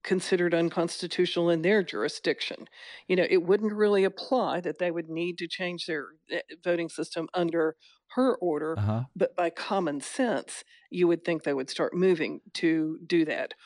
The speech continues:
Speaker 1: or they will see a copycat lawsuit done somewhere else.
Speaker 2: Well, I need to correct you on one point. I think the last thing those places would want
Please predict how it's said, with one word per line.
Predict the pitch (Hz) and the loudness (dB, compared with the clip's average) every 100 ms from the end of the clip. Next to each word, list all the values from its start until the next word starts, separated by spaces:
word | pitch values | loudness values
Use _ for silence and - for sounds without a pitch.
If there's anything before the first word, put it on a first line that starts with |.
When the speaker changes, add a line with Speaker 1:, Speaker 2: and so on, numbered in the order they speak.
| - - | -14 2
Speaker 1:
or | 202 | 4
they | 180 165 | 6 4
will | 170 | 4
see | 180 - 123 | -2 -2 -2
a | 175 | -2
copycat | - 156 - 156 - 139 | -2 -4 -4 -6 -6 -4
lawsuit | - 175 170 - 143 - _ _ _ - | -2 -2 -2 -8 -8 -12 _ _ _ -2
done | 165 160 | 0 0
somewhere | - 170 156 104 | -2 -6 -2 0
else. | 160 - - - _ _ _ - - - _ | 0 -2 -12 -18 _ _ _ -20 -20 -20 _
Speaker 2:
Well, | - 139 | 6 6
I | |
need | 170 190 | 8 4
to | 165 | 2
correct | 170 185 147 | 2 2 4
you | 135 | 4
on | |
one | 127 | 4
point. | 123 143 | 4 2
I | 120 | 2
think | 123 127 | 0 0
the | 120 | 0
last | 123 139 170 190 - | 2 2 2 0 0
thing | 139 131 131 | -2 0 -4
those | 120 131 143 | 0 0 0
places | 135 147 120 117 107 | 0 0 0 -2 -6
would | 110 | -4
want | 104 107 95 95 | 0 0 0 -4